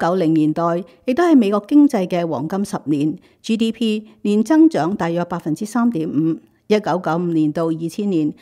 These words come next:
更加達到百分之四以上，全職就業穩步增長。有啲好似六月嘅情況，全職工作就係穩定嘅工作崗位就業增加咗。當時仲有一個情況係，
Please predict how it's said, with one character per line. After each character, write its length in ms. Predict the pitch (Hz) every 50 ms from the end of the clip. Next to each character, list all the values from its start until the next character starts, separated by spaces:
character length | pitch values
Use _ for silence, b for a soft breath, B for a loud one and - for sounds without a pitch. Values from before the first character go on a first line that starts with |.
| b b b
更 180 | - 254 254
加 160 | 247 285 285 294
達 220 | 285 233 180 170
到 240 | - - 175 170 170
百 140 | 170 175 165
分 200 | - 170 156 160
之 120 | - 214
四 200 | 214 - 185 165
以 200 | 156 151 147 156
上， 360 | 151 - 160 151 151 156 262 - _ _
全 260 | - - 233 214 226
職 160 | 226 302 294
就 240 | - - 208 185 175
業 220 | 165 165 175 175 - - -
穩 200 | 156 156 165 190
步 180 | 202 165 160
增 220 | 156 - 196 202 196
長。 280 | - 135 123 156 165 - b b b b b b
有 180 | b 170 165 196
啲 160 | - 233 220
好 100 | 220 202
似 140 | 208 - - 185 180 180
六 160 | 175 170 -
月 100 | 165 165
嘅 120 | 160 - 180
情 260 | - 185 156 160 151
況， 260 | - 190 180 180 180 294 -
全 220 | - - 233 233
職 100 | 233 294 294
工 200 | - 320 320 320
作 340 | 320 240 196 180 180 - b b b b b
就 140 | b 262 262
係 80 | 254
穩 240 | 240 208 185 233 277
定 180 | 277 226 190 185
嘅 100 | 196 185
工 220 | - 269 277 269
作 200 | 262 208 156 151 -
崗 240 | - 208 208 214 196
位 220 | 160 156 165 185
就 140 | 185 - 160
業 140 | 160 156 156
增 200 | 156 - 202 196
加 220 | 202 208 202 202 202
咗。 300 | - 147 135 147 190 233 - b b b b b b b
當 180 | 220 214 220
時 220 | 214 - 175 156 156
仲 160 | - 175 175
有 160 | 175 170 185
一 20 | 214
個 80 | 226
情 220 | 214 - 190 160 165
況 200 | - 180 175 190
係， 320 | 180 180 165 165 160 156